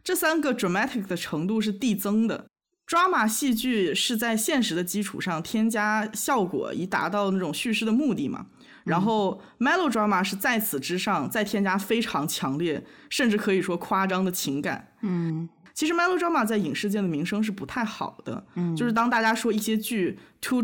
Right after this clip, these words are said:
Speaker 1: melodramatic 的时候，一半是有，呃，贬义或者批评的意味的。
Speaker 2: 对，对的。从 drama 到 melodrama 呢，最明显的区别大概是有三个。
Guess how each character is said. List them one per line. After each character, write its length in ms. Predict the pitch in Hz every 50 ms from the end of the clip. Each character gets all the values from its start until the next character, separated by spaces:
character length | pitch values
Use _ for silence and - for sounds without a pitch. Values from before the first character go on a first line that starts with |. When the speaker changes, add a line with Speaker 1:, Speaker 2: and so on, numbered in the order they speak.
| 220 - -
Speaker 1:
melodramatic 680 | 196 214 208 214 208 196 175 170 180 214 214 196 165
的 100 | 151 156
时 160 | 151 - -
候， 320 | 143 - - 160 151 135 -
一 100 | - 165
半 260 | 185 240 226 214 208
是 200 | 196 - 214 202
有， 340 | 175 160 143 131 120 95 - - - - - _
呃， 220 | - 147 151 143
贬 320 | 139 - 170 156 - - -
义 160 | 196 214 190
或 140 | 190 208 185
者 80 | 147
批 180 | 139 - - 233
评 160 | 247 208 147
的 100 | 135 131
意 120 | 131 147 135
味 200 | 131 123 110 -
的。 140 | - - 185 - _ _ _
Speaker 2:
对， 300 | - 226 208 202 185 165
对 260 | 135 127 185 175 165
的。 180 | 151 147 131 - - - - - - - -
从 420 | - - 220 214 208 220 240 254 254
drama 560 | - 277 277 302 320 320 311 277 220 196 180
到 240 | 214 226 214 208 196
melodrama 840 | 190 208 208 214 233 240 247 254 226 214 202 202 208 196 180 170
呢， 160 | 160 151 107 -
最 300 | - - 262 254 240 220
明 200 | 202 185 165 165
显 160 | 196 - 247 190
的 100 | 170 175
区 200 | - - 262 233
别 180 | 220 175 175
大 200 | 180 208 202 196
概 160 | 196 190 180
是 220 | 175 - - 208 185
有 220 | 170 165 - - -
三 340 | - 214 190 196 202 208
个。 180 | 214 214 - -